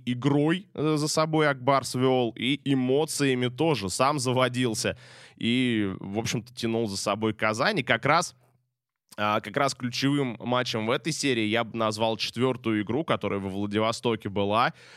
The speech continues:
А, первые две игры в Владивостоке закончились, э, в овертаймах. В первой «Адмирал» выиграл, а вот во второй Радулов принёс своей команде победу. И это тоже такой, м,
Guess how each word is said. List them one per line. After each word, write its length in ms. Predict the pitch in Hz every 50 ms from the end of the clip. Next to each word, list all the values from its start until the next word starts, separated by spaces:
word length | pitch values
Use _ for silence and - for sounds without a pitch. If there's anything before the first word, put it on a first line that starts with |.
| - - - -
А, 680 | - 127 131 131 127 123 120 120 117 117 113 113 110 107 - _ -
первые 340 | 165 180 170 170 160 156
две 160 | 139 139 143 139
игры 180 | 135 151 156
в 40 | 131
Владивостоке 600 | 120 120 110 113 120 123 123 - 139 127 120 120
закончились, 720 | 98 107 107 - 131 127 120 - 104 104 - - - - -
э, 180 | - 117 110
в 120 | 107 107 127
овертаймах. 720 | 123 113 120 117 - - 127 123 147 180 202 160 117 - -
В 140 | - - -
первой 420 | - 131 127 113 98 92 82 - - _ _ _
«Адмирал» 540 | - 110 92 92 107 101 104 101 92 90 87
выиграл, 360 | 95 120 139 143 131 110 - -
а 80 | - 104
вот 200 | 101 101 90 -
во 120 | 98 104
второй 580 | 98 - - 113 101 98 104 110 127 143 151 143 - - - - - -
Радулов 880 | 135 135 131 127 117 120 113 110 117 147 160 175 175 160 143 127 -
принёс 500 | - - 110 113 110 107 117 127 139 135
своей 380 | - - 113 101 104 107 110 107
команде 500 | - 113 110 117 123 117 110 107 98 98
победу. 580 | - - 104 107 117 127 131 123 101 95 - - - - - - -
И 100 | - 143
это 180 | 175 165 185
тоже 340 | - - 214 214 165 - -
такой, 560 | - 139 131 - - 165 156 139 123 113 - -
м, 600 | 123 123 120 117 117 117 117 113 113 113 110